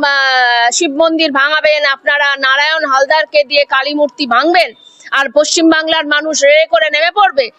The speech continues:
যে হিন্দুদের কেউ কিছু দেখছে না, এটা ভাবলে কিন্তু ভুল হবে। আমি তোমাদের মাধ্যমে ভারতবর্ষের পশ্চিমবঙ্গের সমস্ত নিম্নবর্গের হিন্দুদের কাছে এই আহ্বানটা জানাচ্ছি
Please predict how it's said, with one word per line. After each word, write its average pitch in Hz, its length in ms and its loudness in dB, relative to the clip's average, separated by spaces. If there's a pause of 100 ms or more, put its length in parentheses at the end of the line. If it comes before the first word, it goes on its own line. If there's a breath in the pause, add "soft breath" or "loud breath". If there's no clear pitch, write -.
(200 soft breath)
যে 285 180 2
হিন্দুদের 311 500 0
কেউ 311 220 0
কিছু 285 240 -8
দেখছে 311 380 -2
না, 311 120 -2
এটা 285 140 -2
ভাবলে 254 320 -2
কিন্তু 285 300 -6
ভুল 302 220 2
হবে। 214 200 -4 (1200)
আমি 302 280 -2 (220)
তোমাদের 320 460 0
মাধ্যমে 320 540 0 (180)
ভারতবর্ষের 302 840 0
পশ্চিমবঙ্গের 311 760 0
সমস্ত 381 520 -2
নিম্নবর্গের 330 960 0
হিন্দুদের 330 560 0
কাছে 262 280 -4
এই 277 120 2
আহ্বানটা 285 560 0
জানাচ্ছি 311 500 -2